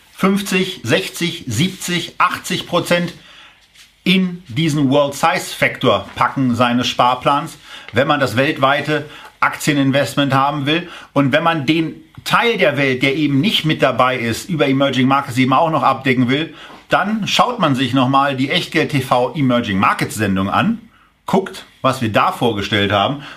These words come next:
und entscheidet sich als zusätzliche Position, wenn man eine zweite haben will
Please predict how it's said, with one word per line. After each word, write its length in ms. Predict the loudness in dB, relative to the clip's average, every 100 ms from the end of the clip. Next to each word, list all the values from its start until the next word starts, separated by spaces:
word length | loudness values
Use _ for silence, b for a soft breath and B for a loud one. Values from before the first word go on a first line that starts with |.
| B
und 160 | 0
entscheidet 460 | 2 2 0 0 -2
sich 240 | -2 -4 -10 -10 -2
als 360 | -2 -2 -4
zusätzliche 560 | 0 2 2 -2 -2 -2
Position, 560 | 0 -2 0 0 2
wenn 100 | 2
man 140 | 2 0
eine 100 | -2
zweite 380 | 2 2 2 2
haben 300 | 2 2 -2
will 160 | -4